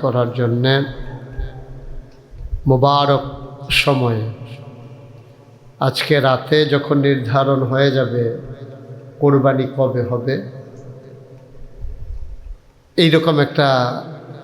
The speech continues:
যুগ সন্ধিক্ষণে, এমন একটা সময়ে যে আমরা এখনও জানি না হজ কবে,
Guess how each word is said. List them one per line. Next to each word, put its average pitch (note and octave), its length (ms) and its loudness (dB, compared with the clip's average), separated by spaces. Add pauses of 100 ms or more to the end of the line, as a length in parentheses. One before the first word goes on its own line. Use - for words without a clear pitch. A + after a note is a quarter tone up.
(1000)
যুগ C#3+ 220 4
সন্ধিক্ষণে, C#3 880 0 (1040)
এমন C3 260 4
একটা - 260 0
সময়ে B2 640 2 (1120)
যে C#3 120 4
আমরা C3+ 240 4
এখনও D3 360 2
জানি C3+ 280 4
না C#3 140 2
হজ B2+ 540 0
কবে, C#3+ 400 4